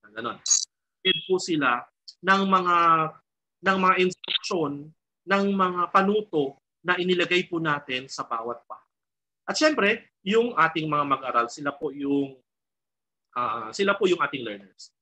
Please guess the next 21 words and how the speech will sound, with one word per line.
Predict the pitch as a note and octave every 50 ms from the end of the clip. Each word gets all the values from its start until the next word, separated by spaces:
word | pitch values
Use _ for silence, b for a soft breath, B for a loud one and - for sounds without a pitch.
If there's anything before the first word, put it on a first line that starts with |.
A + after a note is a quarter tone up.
| _ _
So, | - C4+ C#4
yun | D4+
po, | C#4+ D4
mga | C#4 C4 B3 A#3+ A#3
kaibigan, | A3+ A3 F#3 G3+ F3+ G#3+ G#3 F3+
ang | E3+ E3+ E3
parang | E3 D#3+ D#3+ E3 D#3+
unlocking | D#3 D#3 D3+ D3+ D3+ D3+ D3+ - - E3+ E3 E3 - -
of | C#3+ C#3 C3+ B2+ C3 _ _ _ _ _ _
difficulties, | _ - F3+ F3 D#3+ E3+ D#3 - D#3+ D#3 D#3 D3+ - C#3+ C3+ - - D3+
ano, | D#3+ D#3+ C#3+ C3+ -
pag-unlock, | D3+ D3 D3 - _ _ _ _ _ _ - D3+ D#3 D#3 D#3 E3 E3 E3 - - D3 -
parang, | D#3 D3+ D#3 D#3 E3
ano, | G3 G3
paghahawa | D#3 D3 D3 C#3 - E3+ E3+ F3 E3+ E3 D#3+ D#3+
ng | D#3 D3 D3+ D3+
sagabal | - - D3 B2 C#3 D3 D3 C#3+ B2+ A#2 G#2+ A2+
na | C3 C3
tinatawag | - D3+ C#3 C3+ - D3+ D3 C#3+ C3+ -
sa | - - -
Filipino, | C#3+ C3+ C3+ C3+ - C#3+ C3+ C3 A#2 -